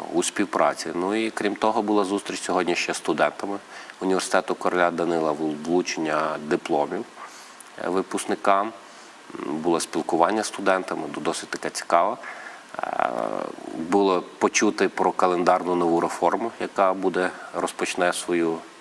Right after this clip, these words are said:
м, свій шлях з першого вересня цього року. Та, тому достатньо такий потужний візит, е, патріарха, і Франків стає таким місцем, де приїжджають духовні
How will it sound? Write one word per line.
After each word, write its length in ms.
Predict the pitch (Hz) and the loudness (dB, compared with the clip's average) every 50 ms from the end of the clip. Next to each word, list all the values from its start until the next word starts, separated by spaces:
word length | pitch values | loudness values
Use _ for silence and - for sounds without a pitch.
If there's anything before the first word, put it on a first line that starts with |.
| - - - - - - - - - - - - | -18 -18 -16 -16 -16 -18 -18 -18 -20 -18 -16 -12
м, 420 | - - - 76 71 - - - | -12 -10 -10 -8 -8 -8 -4 -2
свій 220 | - - - 95 | -2 0 2 2
шлях 340 | 82 - - 92 87 85 - | 2 4 6 4 4 4 2
з 40 | - | -2
першого 400 | - - 92 - - - 90 85 | 2 2 2 2 2 0 0 2
вересня 400 | 85 85 85 82 82 - - 82 | 4 4 2 2 0 -4 -4 -6
цього 320 | - - 90 78 82 82 | -4 -2 0 0 2 2
року. 340 | 80 80 80 76 - - 73 - | 2 0 0 -2 -4 -8 -10 -4
Та, 240 | - 78 80 82 85 - - - - - - - - - - - - | 0 0 0 0 -2 -4 -8 -12 -10 -10 -12 -12 -14 -18 -20 -16 -12
тому 560 | - 85 80 82 90 92 98 104 107 110 117 - 80 78 - - - - 73 - - - - - 95 | -10 -10 -6 -2 0 2 2 2 2 2 0 0 -2 -2 -2 -2 -4 -4 -4 -4 -4 -6 -6 -6 -6
достатньо 580 | 92 87 95 - - - 98 - - 104 98 | -2 -2 -4 2 2 2 2 2 0 -4 -4
такий 500 | - 95 - - 95 92 87 85 82 82 - - - | -4 -6 -4 0 0 2 2 2 -2 -4 -8 -10 0
потужний 500 | - 101 - - 113 107 98 98 95 90 | 0 0 2 4 2 2 4 4 4 4
візит, 420 | 85 87 85 82 92 90 - - - - - - - - - - - - - - - | 4 4 2 4 2 0 0 -4 -14 -14 -18 -18 -16 -18 -18 -18 -20 -20 -16 -6 -2
е, 140 | - 80 80 - - | 0 0 0 -2 0
патріарха, 580 | - 87 - - 90 90 98 120 - - - 107 | -2 0 0 2 4 6 4 4 4 0 -2 -2
і 60 | 90 | -2
Франків 400 | - - 92 87 82 - 107 104 | 0 0 -2 -2 0 0 0 0
стає 320 | - - 90 90 92 92 | 0 0 2 2 2 2
таким 260 | 90 90 - - 80 | 0 -2 -4 -2 0
місцем, 460 | 85 85 90 98 98 - - 95 82 78 - - - - - - - - - - - - - - - - | 2 2 2 2 2 0 -2 -2 -4 -4 -8 -12 -18 -18 -20 -20 -20 -20 -18 -18 -18 -18 -20 -20 -12 -2
де 140 | 85 90 87 | 0 0 2
приїжджають 760 | - - 98 90 85 80 95 92 90 90 82 82 - - - - | 2 2 2 2 4 4 4 4 4 4 2 -2 -4 -8 -4 -4
духовні 500 | - - - 95 92 90 104 104 107 | -2 0 2 2 2 2 2 0 -2